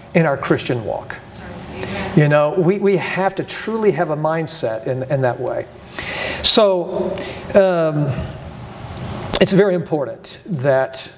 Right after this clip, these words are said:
uh, we understand what was going on. Now, as, as you get to the twelve tribes, you can already see i-, it's not pure Israelite stock, shall we say.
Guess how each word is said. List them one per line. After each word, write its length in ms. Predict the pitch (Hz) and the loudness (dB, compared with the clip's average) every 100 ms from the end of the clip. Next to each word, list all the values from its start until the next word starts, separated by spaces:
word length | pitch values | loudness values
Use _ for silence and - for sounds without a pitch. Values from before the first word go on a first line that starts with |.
| - | -2
uh, 300 | 151 135 135 | 2 2 2
we 160 | 165 175 | 2 2
understand 880 | 165 - - 208 208 180 147 147 - - - - - - | 2 -2 -2 2 4 2 0 -4 -12 -18 -20 -20 -8 0
what 120 | 175 | 2
was 120 | 147 | 2
going 260 | 165 165 151 | 2 2 2
on. 160 | 127 | 0
Now, 120 | 156 170 | -2 2
as, 200 | 196 - | 0 0
as 280 | - 190 | 0 0
you 100 | 190 | 0
get 260 | 180 277 311 | 0 0 0
to 100 | 254 | 0
the 300 | 190 185 180 - | 4 4 2 -4
twelve 440 | - 202 175 135 | 2 4 4 -2
tribes, 760 | - - 123 87 - - - - - - - - - - - - - | -10 -4 -4 -6 -12 -14 -14 -16 -20 -20 -20 -20 -20 -18 -16 0 4
you 100 | 180 | 6
can 180 | 185 | 6
already 440 | 190 214 240 226 202 | 6 4 4 2 2
see 760 | - - 269 196 180 180 202 - - - - - - - - | 2 2 4 4 4 0 -4 -10 -18 -20 -20 -20 -20 0 2
i-, 40 | |
it's 300 | 208 202 - | 4 2 2
not 600 | 196 220 208 196 - - | 2 4 2 0 -8 -14
pure 520 | - - 254 202 180 | -8 0 4 6 4
Israelite 680 | 180 214 170 165 151 139 139 | 2 0 0 -2 -2 -4 -8
stock, 560 | - - - - - - | -8 -4 -4 -6 -14 -16
shall 260 | - - 113 | -4 0 0
we 120 | 123 | -2
say. 340 | - - 120 | -6 -6 -8